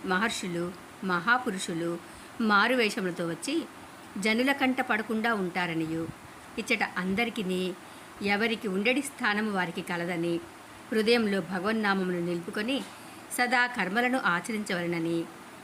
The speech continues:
ఆయా కర్మలు ధర్మసమ్మతులై ఉండవలెనని చెప్పేవారు. తన దర్శనం కలిగినంతనే మహాపాపం తొలగిపోతాయనియు,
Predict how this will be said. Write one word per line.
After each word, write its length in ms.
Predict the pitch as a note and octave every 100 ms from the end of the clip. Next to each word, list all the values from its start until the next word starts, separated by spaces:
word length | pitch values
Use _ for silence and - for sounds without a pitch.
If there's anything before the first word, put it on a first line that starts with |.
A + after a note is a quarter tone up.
| -
ఆయా 380 | G3+ G#3 A#3+ A3
కర్మలు 460 | G#3+ G3+ G3 B3+ C#4+
ధర్మసమ్మతులై 840 | G3+ F#3+ E3 G#3+ A#3+ A#3 A#3 B3+
ఉండవలెనని 540 | B3+ G3 F3+ F#3 F3+ F#3
చెప్పేవారు. 580 | G3 G#3+ E3+ D#3+ D#3+ E3 - - - - - - -
తన 100 | F#3+
దర్శనం 440 | F3 F3 E3+ G#3+ G#3+
కలిగినంతనే 680 | G3 F3 F#3+ G3 G3 A3 - - - - - -
మహాపాపం 720 | F#3+ - B3 C4 C4+ C4 C#4
తొలగిపోతాయనియు, 1120 | B3+ F#3 F#3 G#3 G#3 G3+ F#3+ F3+ E3+ E3 E3+